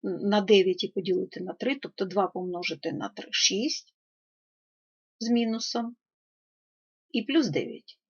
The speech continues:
Мінус шість плюс дев'ять буде три. Четверте. Підставляємо замість х нуль. Відомо, що синус нуля дорівнює нуль, тобто f від х нульове дорівнює нуль.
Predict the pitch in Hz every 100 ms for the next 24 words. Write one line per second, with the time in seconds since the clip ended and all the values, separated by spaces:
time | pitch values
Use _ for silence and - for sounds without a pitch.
0 | _ - 220 196 180 - 196 - - 185
1 | 196 285 302 294 196 180 208 165 - -
2 | - _ _ _ _ _ _ _ _ _
3 | _ - - _ _ _ _ _ _ _
4 | _ - - - - 254 226 180 - -
5 | 247 _ _ _ _ _ - 214 - 226
6 | 208 214 190 185 180 - _ - 196 214
7 | 185 190 - 294 330 - 185 165 190 _
8 | _ 202 214 214 190 190 - 202 - 185
9 | 185 - 185 175 180 202 196 190 185 185
10 | 185 220 320 - _ _ - 208 - 202
11 | - 202 180 - 180 180 190 - 196 180
12 | 180 214 269 180 185 220 202 180 165 -